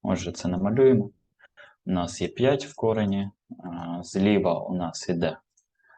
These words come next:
а, двійка, зліва від двійки у нас іде одиничка. Чудово. Справа від двійки у нас іде четвірка. Є.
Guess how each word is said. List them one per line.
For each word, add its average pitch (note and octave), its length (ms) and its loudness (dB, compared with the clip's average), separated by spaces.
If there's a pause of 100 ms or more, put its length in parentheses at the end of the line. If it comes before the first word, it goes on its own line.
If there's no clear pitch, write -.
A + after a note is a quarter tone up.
(140)
а, E2 600 -2
двійка, A#2+ 640 0 (1600)
зліва F#2+ 500 2
від F2 180 0
двійки F2+ 400 -2
у E2+ 60 -4
нас E2+ 280 -6
іде F2 200 -4
одиничка. G2 680 -2 (1900)
Чудово. E2 520 -2 (200)
Справа A#2 500 2
від A2+ 180 2
двійки A2 380 0
у F2 80 -2
нас G2+ 260 -4
іде F#2+ 220 -2
четвірка. - 840 -4 (2250)
Є. F2 400 -2